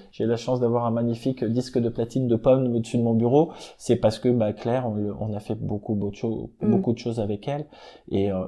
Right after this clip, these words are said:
Speaker 1: et que le grand public soit au courant, on s'en fout. Enfin, tu vois, du moment qu'elle, euh, elle sait ce qu'on lui a apporté, euh,
Speaker 2: Mhm.
Speaker 1: c'est, c'est pour nous, c'est la victoire, quoi.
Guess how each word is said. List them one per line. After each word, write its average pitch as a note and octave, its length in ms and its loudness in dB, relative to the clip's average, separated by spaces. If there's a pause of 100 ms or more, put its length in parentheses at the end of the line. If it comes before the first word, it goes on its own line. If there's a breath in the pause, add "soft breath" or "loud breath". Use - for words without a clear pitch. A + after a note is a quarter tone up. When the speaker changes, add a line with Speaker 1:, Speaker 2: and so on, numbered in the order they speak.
Speaker 1:
et A2 180 2
que - 120 -4
le G#2 180 0
grand G#2 160 -4
public A#2 320 0
soit - 320 -6
au G2+ 100 -2
courant, A2 320 -4
on A2 40 -8
s'en - 160 -10
fout. C3+ 300 -6
Enfin, F#2+ 260 -10
tu - 100 -10
vois, A#2 280 -6
du G#2+ 100 -8
moment G#2 280 -2
qu'elle, A#2+ 260 -2
euh, G2 140 -4 (380 loud breath)
elle G#2 140 -4
sait - 160 -4
ce A#2 80 -10
qu'on A2+ 120 -2
lui G#2+ 100 0
a F#2+ 60 -2
apporté, F#2+ 360 -6
euh, A#2+ 200 -2
Speaker 2:
Mhm. A3 100 4
Speaker 1:
c'est, G#3 340 2
c'est - 160 -10
pour G2 200 -8
nous, A#2 100 -4
c'est A2 140 -8
la G2 100 -4
victoire, G2+ 460 -6
quoi. - 140 -20